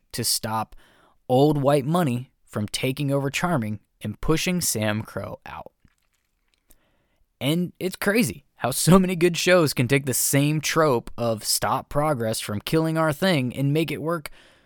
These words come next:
so well within its own <laughs> context. Uh, and now Jax is reading his dad's book again on the roof, and we get another voiceover, Lessons from the Grave from John Teller. And you're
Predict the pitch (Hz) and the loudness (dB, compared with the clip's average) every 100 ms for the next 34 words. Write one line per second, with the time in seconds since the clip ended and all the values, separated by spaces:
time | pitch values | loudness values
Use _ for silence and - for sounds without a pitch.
0 | _ - - 254 262 220 269 - - _ | _ 2 6 6 4 2 0 -4 -16 _
1 | _ _ 147 180 208 208 - 175 196 202 | _ _ 4 6 6 4 4 4 6 4
2 | 139 180 190 - - 131 - - - - | 2 2 2 -2 0 0 0 4 4 4
3 | - - - - - - 107 104 143 151 | -4 -16 -18 -18 -14 -6 -2 4 4 6
4 | 175 202 190 135 147 175 - - 143 139 | 6 6 6 4 0 -2 -6 -4 -2 0
5 | 127 131 131 127 117 117 110 110 - 226 | 0 0 2 0 0 -2 -2 -4 0 0
6 | 135 131 131 131 - - _ - 127 135 | 0 -2 -2 -4 -10 -20 _ -2 0 2
7 | 123 127 - - 123 123 117 117 113 110 | 2 2 0 -4 -2 -2 0 -2 0 -2
8 | 104 131 175 185 165 147 139 135 131 - | -2 -2 0 0 2 0 0 -2 -4 -8
9 | - _ _ _ _ _ 190 208 202 202 | -20 _ _ _ _ _ 2 4 4 2
10 | 170 175 156 131 113 101 - - - - | 0 2 2 2 0 -4 -6 -16 -20 -14
11 | - 110 107 101 98 92 90 - - 50 | -6 -4 -2 -6 -10 -10 -14 -12 -10 -10
12 | - - - 120 123 123 107 | -14 -16 -12 -6 -2 -2 -4